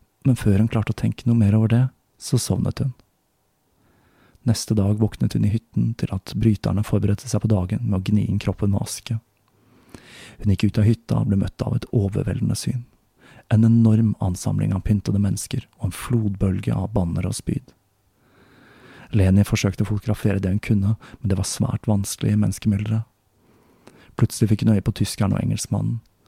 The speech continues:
De kom bort til henne og ba henne sette seg i bilen.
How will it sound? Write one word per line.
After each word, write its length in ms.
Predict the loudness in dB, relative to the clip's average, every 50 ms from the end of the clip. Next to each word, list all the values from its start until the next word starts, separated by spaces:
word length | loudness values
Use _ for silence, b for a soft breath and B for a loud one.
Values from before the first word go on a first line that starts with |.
| b b b b b b -4 -4
De 80 | -2
kom 160 | 2 2 2 2
bort 140 | 2 0 -2
til 80 | -2
henne 240 | -2 0 0 -2 -4 -6 _ _ -4
og 140 | -2 -2 0
ba 100 | 0 -2
henne 160 | -2 -2 -2
sette 220 | -2 -4 -6 -6 -8
seg 160 | -6 -4 -2
i 60 | -2
bilen. 240 | -2 -4 -4 -6